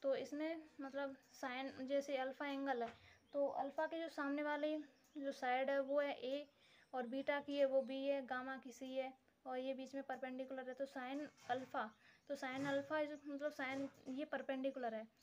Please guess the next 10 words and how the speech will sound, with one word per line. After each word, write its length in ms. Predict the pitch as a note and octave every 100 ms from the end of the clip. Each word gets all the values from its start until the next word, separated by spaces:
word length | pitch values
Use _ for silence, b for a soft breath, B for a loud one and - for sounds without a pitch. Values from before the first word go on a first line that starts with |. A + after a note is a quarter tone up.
| B B B B C#4+
तो 160 | C#4+ C#4
sine 300 | C#4 C#4 C#4+
alpha 240 | D#4 D#4+
is 120 | D4+
equal 240 | C#4 D#4 D4
to 60 |
हो 80 | D#4+
जाएगा 260 | C#4 C#4+ D4
perpendicular 640 | C#4 C#4 C#4+ D4 D4 D4+ D4
upon 340 | C#4 D4 D#4+